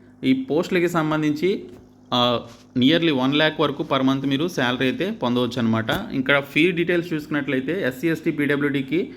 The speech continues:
వన్ ఫిఫ్టీ రూపీస్, other candidates-కి సెవెన్ ఫిఫ్టీ రూపీస్ ఫీ అయితే పే చేయాల్సి ఉంటుందని ఇక్కడ డీటెయిల్స్‌లో ఇచ్చారు. So only ఇంటర్వ్యూ ద్వారా సెలక్షన్ చేసి మిమ్మల్ని జాబ్లోకి అయితే తీసుకోవడం జరుగుతుంది కాబట్టి క్వాలిఫికేషన్స్ ఉన్నటువంటి క్యాండిడేట్స్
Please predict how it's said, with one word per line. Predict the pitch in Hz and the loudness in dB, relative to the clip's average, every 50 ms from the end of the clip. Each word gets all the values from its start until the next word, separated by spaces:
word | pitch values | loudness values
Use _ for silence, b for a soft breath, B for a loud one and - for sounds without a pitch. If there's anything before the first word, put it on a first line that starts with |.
| B B B B B B - | B B B B B B 2
వన్ | 127 131 143 147 | 2 2 4 4
ఫిఫ్టీ | 165 151 147 165 151 143 | 0 2 2 2 2 2
రూపీస్, | 135 - 139 135 131 131 147 170 196 - - - - - 117 | 0 0 0 0 0 0 -2 -4 -4 -6 -12 -16 -6 -2 0
other | 127 143 160 160 165 | 2 2 0 2 2
candidates-కి | 165 151 151 151 151 147 151 - 185 180 175 | 0 2 2 2 0 0 0 -2 -4 -4 -2
సెవెన్ | - 139 135 147 147 151 | -2 -2 -2 -2 -4 -6
ఫిఫ్టీ | 147 139 143 151 147 | -8 -4 -2 0 0
రూపీస్ | 147 143 151 139 139 - | 0 0 -4 -6 -6 -2
ఫీ | - 135 131 | 0 2 2
అయితే | 131 131 135 120 - | 2 2 0 0 2
పే | 123 123 117 117 | 0 0 0 2
చేయాల్సి | 135 127 123 120 113 131 | 2 2 2 0 -2 -2
ఉంటుందని | 123 117 117 117 123 151 - - B B B B B B B 135 | -2 0 2 2 2 0 0 -2 B B B B B B B 0
ఇక్కడ | 127 135 131 123 | 0 2 0 2
డీటెయిల్స్‌లో | 117 135 135 127 131 - 127 113 113 | 2 2 2 2 2 0 0 0 0
ఇచ్చారు. | 110 113 123 113 117 156 196 - - | 0 0 0 0 0 0 -4 -4 -2
So | 170 160 156 175 185 - - 127 135 | 0 0 0 -2 -2 -2 0 2 2
only | 151 170 180 180 185 190 202 - - - - 131 | 2 2 2 0 0 0 0 -2 -6 -4 0 2
ఇంటర్వ్యూ | 135 143 180 185 185 180 165 | 2 4 4 2 2 2 2
ద్వారా | 165 160 165 165 170 | 2 0 0 -2 -2
సెలక్షన్ | 139 143 147 - 180 160 147 | -4 -4 -2 -2 -2 0 2
చేసి | 147 143 143 156 | 2 0 0 -2
మిమ్మల్ని | 143 139 135 131 - - | 0 2 2 2 2 0
జాబ్లోకి | 120 123 123 139 135 131 135 131 | 0 0 0 0 0 0 0 0
అయితే | 127 127 131 131 | -2 -2 -2 -2
తీసుకోవడం | 127 127 127 - 131 127 127 127 | -2 -2 -2 -4 0 0 0 0
జరుగుతుంది | 120 120 120 117 123 120 113 117 | 0 -2 -2 -2 -4 -2 0 0
కాబట్టి | 117 113 117 113 113 147 170 B B B B B B B B 131 | 0 2 0 0 0 0 -2 B B B B B B B B 2
క్వాలిఫికేషన్స్ | 131 151 170 180 175 180 180 165 160 160 143 - 151 | 4 4 4 2 0 0 -2 0 0 -2 -2 0 -2
ఉన్నటువంటి | 151 139 135 147 143 139 131 127 135 | -2 -2 -2 -2 -2 -2 -4 -2 -2
క్యాండిడేట్స్ | 131 120 120 123 127 123 120 117 120 - | -2 0 0 0 0 0 -2 -2 -4 -6